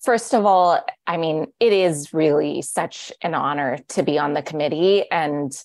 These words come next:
to be alongside incredible leaders like Jose, right? It means so much to me. It means a lot to Inclusive Action. And I hope we can deliver to the communities that we serve by being, by being there, by being on this committee.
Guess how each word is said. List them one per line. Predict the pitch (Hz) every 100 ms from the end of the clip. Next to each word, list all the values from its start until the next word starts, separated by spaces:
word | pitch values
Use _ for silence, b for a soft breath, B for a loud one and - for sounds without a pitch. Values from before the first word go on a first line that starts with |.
| b b b _ _ _ _ _ _
to | - 254
be | 190 190 185 175 170 208
alongside | 185 185 190 - 180 180 180
incredible | 190 185 - 214 247 226
leaders | 185 185 180
like | - 165
Jose, | 175 180 233 285 - 120 _
right? | 170 160 175 - -
It | 202
means | 196 196 185
so | - 185
much | 196 -
to | -
me. | 165 170 175 190
It | 180
means | 180 160
a | 160
lot | 151 156 165
to | -
Inclusive | 170 160 160 160 -
Action. | 143 160 - 202 196 196
And | 180 165
I | 165
hope | 160 - 175 175 B B -
we | 208
can | 208 180
deliver | 175 160 175 202 175 165 156 _ _ _ _ -
to | 220
the | 175 185
communities | - 175 175 160 160 -
that | 175 -
we | 156
serve | - 311 370 -
by | 165
being, | - 185 262 196 165 165 _ _ _ _ _
by | 180 180
being | 175 226 262
there, | 160 147
by | 147 156
being | 170 185 208
on | 147
this | 147
committee. | - 156 143 139 -